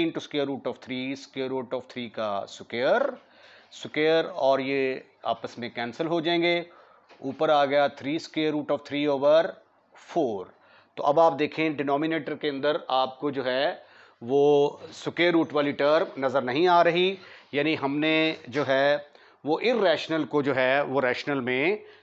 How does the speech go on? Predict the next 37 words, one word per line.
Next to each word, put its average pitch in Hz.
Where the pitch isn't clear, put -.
कन्वर्ट 147
कर 117
दिया 95
है। 92
आइए 190
अब 175
हम 180
इसका 175
सेकंड 165
पार्ट 151
करते 139
हैं। 151
सेकंड 185
पार्ट 185
में 185
आपको 175
नज़र 147
आ 147
रहा 156
है 147
डिनोमिनेटर 143
के 139
अंदर 139
नाइंटी 127
एट 127
का 123
स्क्वायर 117
रूट। 104
तो -
इसको 156
ख़त्म 165
करने 165
के 160
लिए 170
हम 151
क्या 170
करेंगे? 143